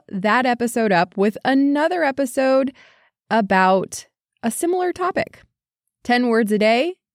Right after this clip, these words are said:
German words in English. Just like in the last episode, you'll learn ten new words in English. First, I'll present the words in a story. Then you'll get the definitions and new example sentences.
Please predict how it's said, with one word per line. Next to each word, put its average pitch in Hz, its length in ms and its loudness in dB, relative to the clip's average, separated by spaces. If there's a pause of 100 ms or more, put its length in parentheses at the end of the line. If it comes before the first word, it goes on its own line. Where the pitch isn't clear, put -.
(280)
German 226 400 2
words 196 400 2
in 185 140 0
English. 147 560 -6 (560)
Just - 260 0
like 254 240 0
in 233 120 2
the 214 120 2
last 190 380 0
episode, 214 640 0
you'll 269 260 0
learn 294 360 0
ten 311 680 -4 (100)
new 226 540 2
words 180 560 0
in 180 140 0
English. 170 680 -2 (500)
First, 220 340 0
I'll 220 120 2
present 180 500 -2
the 214 80 -2
words 170 400 0
in - 180 -2
a 226 80 0
story. 156 640 -4 (420)
Then 196 400 2
you'll 277 160 0
get 214 200 -2
the 185 100 0
definitions 170 1000 -2 (300)
and 196 500 0
new 185 420 2
example 165 580 -2
sentences. - 840 -6